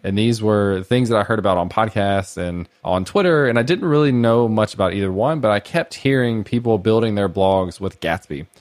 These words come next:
And I had been learning React. Gatsby is a framework built on top of React. I'd been learning React, been practicing with that. I had had two years of experience, really just me learning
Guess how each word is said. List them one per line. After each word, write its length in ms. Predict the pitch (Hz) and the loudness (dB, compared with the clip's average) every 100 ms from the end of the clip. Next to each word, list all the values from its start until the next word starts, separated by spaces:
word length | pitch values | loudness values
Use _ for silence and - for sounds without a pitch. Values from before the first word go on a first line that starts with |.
| _ | _
And 100 | 110 | 0
I 40 | 117 | 0
had 80 | 113 | 2
been 160 | 117 | 2
learning 500 | 120 175 185 170 143 - | 2 2 0 -2 -2 0
React. 500 | 123 101 107 - - | 2 2 0 -4 -2
Gatsby 600 | 113 117 120 110 107 - | 0 0 0 0 0 0
is 220 | 104 95 | -2 0
a 460 | 101 95 92 90 76 | 0 0 -2 -4 -2
framework 400 | 117 113 101 - | 0 0 0 0
built 180 | 110 | 0
on 80 | 110 | 0
top 240 | 104 98 98 | -2 -2 -2
of 100 | 92 | -4
React. 440 | 90 101 - - | -2 -4 -6 -4
I'd 120 | 104 | -2
been 180 | 107 101 | 0 2
learning 300 | 113 156 151 | 2 2 2
React, 400 | 123 107 107 113 | 2 2 0 -2
been 120 | 107 | -6
practicing 460 | 95 98 - - 98 | -4 -4 -4 -6 -4
with 100 | 92 | -2
that. 260 | 95 95 - | 0 0 0
I 140 | 98 | 0
had 120 | 95 | 0
had 320 | 90 104 101 - | 0 0 -2 -2
two 100 | 156 | 0
years 380 | 127 123 113 | 2 2 2
of 80 | 110 | 2
experience, 720 | 104 - 110 107 101 104 - - | 0 0 0 2 0 -2 -10 -2
really 260 | 110 104 | 2 2
just 280 | 87 104 - | 0 -4 -2
me 220 | 117 123 | 0 2
learning 460 | 110 104 107 90 | 2 0 0 -2